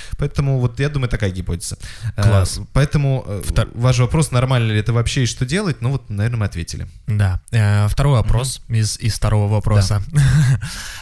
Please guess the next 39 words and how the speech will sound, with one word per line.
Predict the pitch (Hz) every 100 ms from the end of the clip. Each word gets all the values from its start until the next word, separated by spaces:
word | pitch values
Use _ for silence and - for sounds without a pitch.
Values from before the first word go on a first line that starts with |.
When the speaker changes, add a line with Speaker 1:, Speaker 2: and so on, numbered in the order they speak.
| 110
Speaker 2:
Э, | 104 98
сейчас, | - 110 123 123
да, | 117 110 92
но | 117
это | -
продолжение | 127 139 120 104 98
как | 98
бы | 120
Speaker 1:
Мгм. | 127
Speaker 2:
эт-, | 123
этого | 120 113 104
же |
вопроса. | 104 107 101 101 - - - - -
Э, | 107 104 101 104 104 104 101
сейчас | 120 - 107 143 165
я |
работаю | 151 139 160 160
муниципальным | 156 127 120 - 123 156 139
служащим. | - 139 143 117 - 98 90 -
У | 110
меня | 98 98 98 113 165 190 185
хороший | 123 120 151 170
коллектив, | 165 147 - 107 - - - - -
адекватный | 98 98 98 98 139
начальник, | 180 - 107 95 92
относительно | - 104 - 170 175 165 160 123
разнообразная | 110 104 92 117 143 135
деятельность. | 107 95 90 87 -
В | 113 131
общем, | - - 80 - - - - -
как | 120 -
на | 110
каторгу | 147 208 165 113 104
на | 101
работу | 104 101 98 90
я | 107 101 117
не | 160
хожу | 139 123 135
однозначно. | 117 117 107 104 92 -